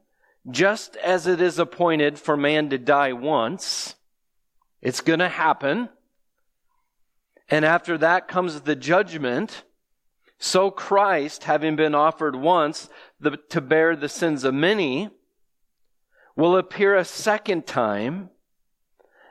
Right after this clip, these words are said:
not to deal with sin, but to save those who are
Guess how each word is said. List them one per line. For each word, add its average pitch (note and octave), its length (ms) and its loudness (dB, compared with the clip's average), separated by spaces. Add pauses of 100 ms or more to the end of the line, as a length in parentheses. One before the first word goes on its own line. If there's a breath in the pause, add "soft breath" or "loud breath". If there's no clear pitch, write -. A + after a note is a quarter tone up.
not E3 400 2
to G#3+ 100 -4
deal G#3 240 2
with F#3+ 140 0
sin, G3+ 760 0 (680 soft breath)
but E3 240 2
to G3 160 2
save G#3 520 -2
those C#3+ 680 0 (380)
who F3+ 180 4
are E3 180 2